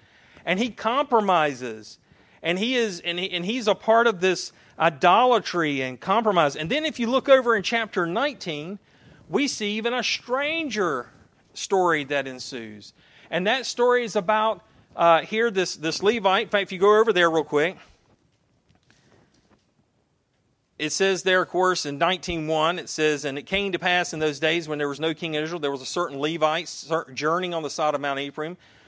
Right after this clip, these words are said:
who took to him a concubine out of Bethlehem, Judah." And we know the story, and it's a strange story, but eventually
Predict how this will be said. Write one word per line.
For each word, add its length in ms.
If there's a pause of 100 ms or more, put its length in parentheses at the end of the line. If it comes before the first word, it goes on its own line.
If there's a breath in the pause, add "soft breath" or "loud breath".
(180 soft breath)
who 100
took 360
to 100
him 240
a 60
concubine 720
out 100
of 100
Bethlehem, 460
Judah." 420 (420 soft breath)
And 140
we 100
know 280
the 120
story, 640
and 120
it's 100
a 60
strange 520
story, 380
but 160
eventually 720